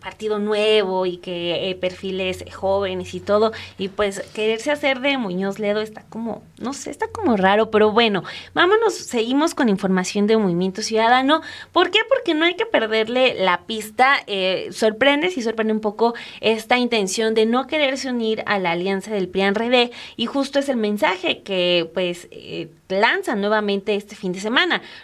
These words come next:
Los gobernadores de Nuevo León, Samuel García, y el de Jalisco, Enrique Alfaro, los dos de Movimiento Ciudadano,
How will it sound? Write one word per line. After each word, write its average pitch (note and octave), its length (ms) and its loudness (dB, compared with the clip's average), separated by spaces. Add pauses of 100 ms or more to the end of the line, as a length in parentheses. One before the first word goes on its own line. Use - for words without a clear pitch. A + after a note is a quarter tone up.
Los A3+ 260 4
gobernadores A3+ 840 4
de G#3 180 0
Nuevo G3 240 2
León, D4 200 0
Samuel G3+ 360 0
García, A#3 560 2
y F#3+ 100 -6
el F3+ 100 -4
de F3+ 80 -6
Jalisco, A3+ 460 -6
Enrique G3 380 0
Alfaro, A#3+ 460 0 (240)
los F#3 180 -2
dos A#3 140 2
de G3 100 0
Movimiento F#3+ 420 0
Ciudadano, A#3+ 600 2